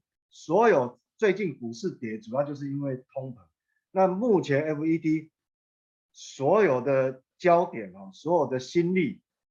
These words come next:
也是为了来压抑通膨哈，为了压抑通膨。那他把这个今年哈，今年预估的这个通膨哈，就P C E哈，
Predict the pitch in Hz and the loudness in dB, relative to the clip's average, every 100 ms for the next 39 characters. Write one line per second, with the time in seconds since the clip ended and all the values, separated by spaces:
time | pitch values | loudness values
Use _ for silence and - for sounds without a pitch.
0 | - 117 117 185 165 180 170 135 127 120 | -10 -8 -4 -2 0 2 4 4 2 2
1 | 127 139 - _ _ _ 175 170 175 170 | 0 -4 -10 _ _ _ 0 2 2 -2
2 | 131 135 147 113 87 _ - - _ 139 | -4 -6 -6 -8 -16 _ -20 -20 _ -4
3 | 127 127 123 120 117 110 92 82 _ _ | -2 0 0 -2 -6 -12 -14 -20 _ _
4 | _ _ - 196 190 202 127 123 185 160 | _ _ -2 0 2 0 0 -2 0 2
5 | 139 139 139 _ _ _ _ _ _ _ | 4 4 0 _ _ _ _ _ _ _
6 | _ _ - 202 202 147 104 104 104 95 | _ _ -6 -2 0 -2 -2 -8 -12 -12
7 | _ _ _ _ _ 180 202 147 135 165 | _ _ _ _ _ -4 0 0 0 0
8 | 170 156 151 143 127 147 127 120 117 147 | -2 -2 -2 0 0 -2 -2 -4 -4 -6
9 | 147 104 - 95 147 135 135 _ _ _ | -6 -12 -18 -12 -8 -8 -8 _ _ _
10 | - 165 165 - 156 156 151 156 151 123 | -12 -8 -8 -6 -4 -4 -2 -2 -2 -4
11 | 98 | -8